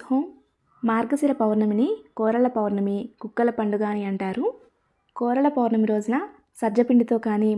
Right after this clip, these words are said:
మినపిండితో కానీ, రొట్టెలు కానీ, కుడుములు కానీ చేసి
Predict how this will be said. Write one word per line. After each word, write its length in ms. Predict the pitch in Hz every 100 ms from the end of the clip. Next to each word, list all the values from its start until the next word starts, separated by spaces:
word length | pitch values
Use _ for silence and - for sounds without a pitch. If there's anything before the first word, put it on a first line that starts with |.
| 208
మినపిండితో 520 | 214 220 226 220 220 220
కానీ, 240 | 196 247 427 - _ -
రొట్టెలు 340 | 226 220 269 262
కానీ, 180 | 226 214 214
కుడుములు 280 | 220 214 220
కానీ 140 | 220 208 208
చేసి 260 | 208 285